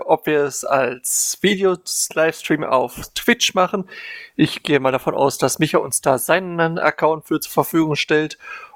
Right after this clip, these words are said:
Oder ob wir es wie gewohnt als reinen Audio-Stream machen. Und da wir da gerne ein Feedback von euch hätten,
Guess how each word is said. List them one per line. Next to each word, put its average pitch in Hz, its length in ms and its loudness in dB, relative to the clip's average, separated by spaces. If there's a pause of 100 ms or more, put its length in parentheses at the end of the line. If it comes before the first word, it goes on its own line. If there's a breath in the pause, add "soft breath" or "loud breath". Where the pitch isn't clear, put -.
Oder 165 220 2
ob - 120 -6
wir 151 160 2
es - 300 -2
wie 160 120 2
gewohnt 135 380 2
als - 300 0
reinen 156 560 2
Audio-Stream 143 800 0
machen. 123 400 0 (640 loud breath)
Und 170 220 2
da 175 180 2
wir 170 160 -2
da 196 220 2
gerne 170 220 0
ein 127 180 -4
Feedback 247 400 2
von 170 220 2 (160)
euch 175 480 -2
hätten, 160 480 2